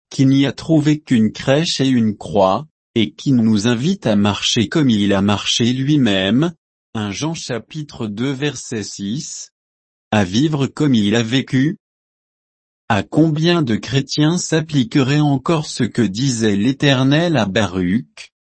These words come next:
Jérémie chapitre quarante-cinq verset cinq ? Et toi,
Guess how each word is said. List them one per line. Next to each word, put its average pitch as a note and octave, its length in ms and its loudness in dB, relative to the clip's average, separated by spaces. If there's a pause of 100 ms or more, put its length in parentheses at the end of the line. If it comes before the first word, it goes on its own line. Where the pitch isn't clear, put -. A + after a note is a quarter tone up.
(220)
Jérémie D#3 600 -4
chapitre D3 720 -10
quarante-cinq D3 840 -6
verset C#3 600 -8
cinq ? A2+ 760 -8 (600)
Et F#2+ 200 2
toi, G2+ 460 0